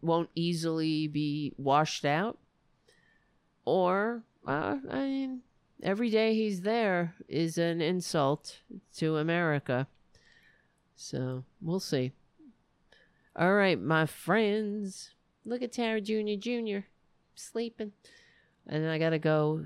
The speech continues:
s-, hang out with little honey. Keep petting little honey. And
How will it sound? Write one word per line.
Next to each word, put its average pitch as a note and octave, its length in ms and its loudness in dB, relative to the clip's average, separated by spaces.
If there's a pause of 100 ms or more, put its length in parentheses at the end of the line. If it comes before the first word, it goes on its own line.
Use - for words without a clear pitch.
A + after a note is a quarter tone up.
s-, - 460 -14
hang F3 320 -4
out E3 160 0
with D#3+ 180 0
little E3 300 -2
honey. A3+ 540 -2 (1400)
Keep - 260 -10
petting G#3+ 340 -6
little G3+ 280 -6
honey. G#3+ 420 -8 (1800)
And F3 720 -2